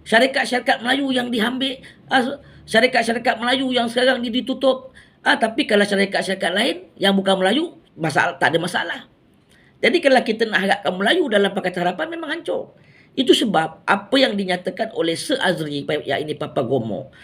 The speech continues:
mengenai penyatuan Melayu tu, kita tolak ke tepi tentang fahaman politik, itu memang benar. Itu Pak Haji sokong. Tapi Musang ni sebab dia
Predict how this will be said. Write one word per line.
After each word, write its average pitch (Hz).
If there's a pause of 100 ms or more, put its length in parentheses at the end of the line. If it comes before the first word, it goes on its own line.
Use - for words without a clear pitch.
(140)
mengenai 196
penyatuan 190
Melayu 165
tu, 147 (240)
kita 214
tolak 226
ke 180
tepi 240
tentang 165
fahaman 151
politik, 147
itu 370
memang 359
benar. 359
Itu 349
Pak -
Haji 339
sokong. - (680)
Tapi 233
Musang 233
ni 277
sebab 269
dia 285